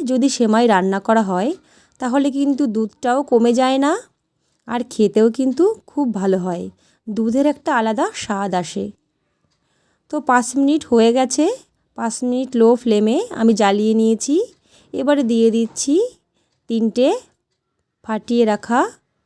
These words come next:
এলাচ আর সামান্য একটু নুন। তোমরা যারা মিষ্টি জিনিসে নুন ব্যবহার করো না, তারা নাও দিতে পারো। এবারে আমি দিয়ে দিচ্ছি ভেজে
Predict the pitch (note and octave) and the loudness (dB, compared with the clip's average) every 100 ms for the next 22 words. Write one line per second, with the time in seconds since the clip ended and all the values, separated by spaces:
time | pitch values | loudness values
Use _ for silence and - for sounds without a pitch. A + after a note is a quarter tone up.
0 | _ _ _ _ _ _ - G#3+ G3+ G#3+ | _ _ _ _ _ _ -8 -4 0 0
1 | G4+ - - - G#3 - - G#3 G3 G3+ | 0 -4 -12 -14 -14 -14 -12 -8 -6 -4
2 | G#3 G#3+ G#3+ - E4+ G#3 F3+ F3 E3 - | -4 -4 -6 -4 -2 0 -2 -6 -10 -18
3 | - - _ - - - - - - C#4+ | -20 -20 _ -20 -20 -20 -20 -20 -4 2
4 | C#4+ C#4+ A#3+ F#3+ F#3+ D4 - - - - | 4 4 4 4 2 -2 -4 -16 -20 -20
5 | - - - - - - _ _ _ _ | -20 -20 -20 -20 -20 -20 _ _ _ _
6 | _ - - A3 A3 - D4+ D4 D#4 D4+ | _ -20 -8 -2 -2 0 2 4 4 4
7 | D4+ B3 C4+ A#3+ G3 G#3 A#3+ A#3+ F#3 F3 | 4 4 4 4 2 2 0 2 2 2
8 | F#3+ F4+ A4+ - - - - - - _ | 0 -2 -6 -18 -20 -20 -20 -20 -20 _
9 | - G3 F#3+ C4+ C4+ F#3+ G#3 G3+ G#3+ G#3 | -6 -2 2 2 2 2 2 2 0 2
10 | G#3+ A3+ G4 - _ _ _ _ _ _ | 4 4 2 -4 _ _ _ _ _ _
11 | _ _ D4+ D#4 D#4 D#4+ D#4 A#3+ A#3 G#3+ | _ _ 0 2 2 0 0 0 -2 -2
12 | A3+ - - D#4+ A4+ - A#3+ G3 A3+ A#3 | -4 -8 -4 -4 -4 -6 -6 2 2 2